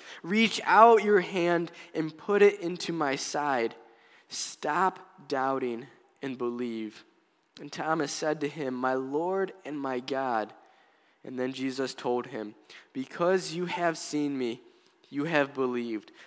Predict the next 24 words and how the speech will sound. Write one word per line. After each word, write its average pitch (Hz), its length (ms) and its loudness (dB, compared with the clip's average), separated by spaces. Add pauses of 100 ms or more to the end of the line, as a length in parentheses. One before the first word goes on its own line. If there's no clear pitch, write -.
Blessed 185 460 4
are 185 140 8
those 170 440 6
who 165 100 -4
have 139 200 2
not 139 380 -2
seen 117 460 -6 (400)
and 123 180 -8
yet 131 480 0 (280)
have 123 360 -4
believed.'" 110 600 -6 (1080)
So - 160 -12
now 156 540 0 (500)
they're 147 180 2
all 139 480 0
gathered 117 460 -2
together. 110 440 -4
Thomas 151 540 -2
is 143 180 -2
here 143 220 2
with 139 140 -2
the 143 160 0
other 139 200 0
disciples, 131 760 -2